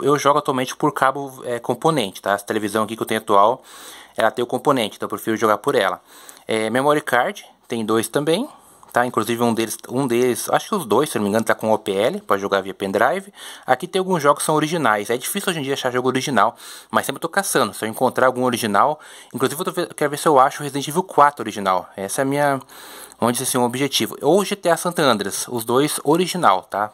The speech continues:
Da Sony mesmo, lá do jogo original mesmo do PlayStation, eu tenho vontade de encontrar ainda, mas é difícil. Aqui eu tenho o G T A Vice City, Vice,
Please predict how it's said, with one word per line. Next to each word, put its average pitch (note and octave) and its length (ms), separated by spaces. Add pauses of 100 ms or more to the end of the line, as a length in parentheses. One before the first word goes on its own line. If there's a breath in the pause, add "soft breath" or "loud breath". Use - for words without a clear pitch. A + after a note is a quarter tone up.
Da F#2 160
Sony A#2 380
mesmo, G#2 260
lá G2+ 120
do G2+ 80
jogo G#2 160
original G#2+ 400
mesmo G#2+ 160
do - 20
PlayStation, G#2+ 480
eu A2+ 60
tenho A#2 120
vontade A#2+ 220
de B2+ 60
encontrar C3+ 420
ainda, B2+ 340 (800 loud breath)
mas A2+ 160
é B2 60
difícil. - 500
Aqui A#2+ 240
eu F3 60
tenho D#3+ 180
o - 20
G C3 120
T C3 100
A B2+ 40
Vice B2+ 220
City, - 440 (300)
Vice, - 340